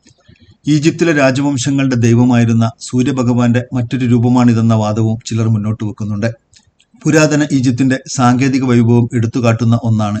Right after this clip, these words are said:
ഈ പ്രതിമയോട് ചേർന്നുള്ള ക്ഷേത്രം. മൃതദേഹങ്ങളെ മമ്മിയാക്കുന്ന ചടങ്ങ് നടക്കാറുണ്ടായിരുന്നത്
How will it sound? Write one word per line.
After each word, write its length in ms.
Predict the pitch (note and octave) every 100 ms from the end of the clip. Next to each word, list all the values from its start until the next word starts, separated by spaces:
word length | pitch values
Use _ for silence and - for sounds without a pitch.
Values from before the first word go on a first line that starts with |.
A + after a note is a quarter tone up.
| -
ഈ 40 |
പ്രതിമയോട് 540 | A#2+ A#2 A2 A#2 A#2+ A2+
ചേർന്നുള്ള 380 | A#2 G#2 G#2+ G#2
ക്ഷേത്രം. 440 | G2+ G#2 F#2+ G#2 A2 _ _ _ _ _ _ _ -
മൃതദേഹങ്ങളെ 720 | C3 C#3+ C#3 C#3 C3 B2+ B2+ -
മമ്മിയാക്കുന്ന 600 | B2 C3 C3+ A#2+ B2 A#2+
ചടങ്ങ് 360 | A#2+ A2+ B2 A#2+
നടക്കാറുണ്ടായിരുന്നത് 840 | A2+ A2+ A2 A2 G#2 G#2 G#2 G2+